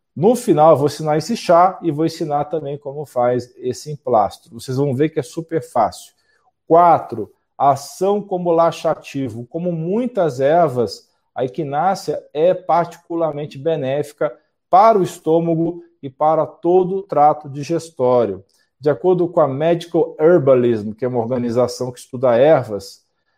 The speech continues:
a equinácea demonstrou funcionar como um laxante suave que proporciona alívio do intestino preso, da constipação,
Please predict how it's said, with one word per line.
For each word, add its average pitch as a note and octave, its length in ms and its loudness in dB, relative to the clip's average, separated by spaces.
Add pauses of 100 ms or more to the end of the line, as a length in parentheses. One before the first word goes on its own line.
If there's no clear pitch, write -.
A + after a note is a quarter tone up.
(240)
a C3+ 240 2
equinácea D#3+ 640 0
demonstrou D#3 580 -2
funcionar E3+ 840 -2
como D#3 240 -6
um E3+ 40 0
laxante F#3 720 -2
suave D3+ 800 2 (300)
que D3+ 100 -10
proporciona E3 640 -4
alívio E3 840 2
do C#3 120 -4
intestino C#3 460 -4
preso, C#3 420 2
da C3 80 -6
constipação, E3+ 960 0